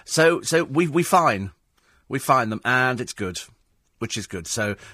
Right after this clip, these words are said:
they've been, they've been fined, and we've raked in eight hundred and thirty-five thousand pounds, which is wonderful. Graham says, "I've got hundreds of hours on tape of Kenny Everett radio shows. Is anybody interested in them?"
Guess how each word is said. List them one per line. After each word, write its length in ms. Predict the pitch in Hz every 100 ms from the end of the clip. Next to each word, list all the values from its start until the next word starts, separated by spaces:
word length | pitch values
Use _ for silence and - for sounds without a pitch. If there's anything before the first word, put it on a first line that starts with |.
| -
they've 160 | 98
been, 140 | 160 151
they've 180 | 139 127
been 140 | 185
fined, 320 | - 120 117
and 60 | 107
we've 140 | 107
raked 280 | 123 143 -
in 140 | 113 -
eight 200 | 131 151
hundred 440 | - 127 107 104 -
and 180 | 110 101
thirty-five 1200 | - 135 117 - 131 - - - 120 92 90 90
thousand 440 | 104 92 87 104
pounds, 400 | 98 98 90 87 _ - _ -
which 320 | - - -
is 160 | -
wonderful. 680 | 208 339 349 349 - 143 95 _ - - - - - -
Graham 240 | 185 220
says, 180 | 170 151
"I've 120 | 160
got 120 | 147
hundreds 300 | - 202 214
of 80 | 131
hours 240 | 127 110 120
on 100 | 107
tape 260 | 127 127
of 120 | 120
Kenny 240 | - 147 139
Everett 200 | 135 -
radio 340 | 151 156 107
shows. 360 | 90 107 95 101
Is 80 | 120
anybody 260 | 147 147
interested 460 | 170 - 101 - 95
in 100 | 92
them?" 140 | 92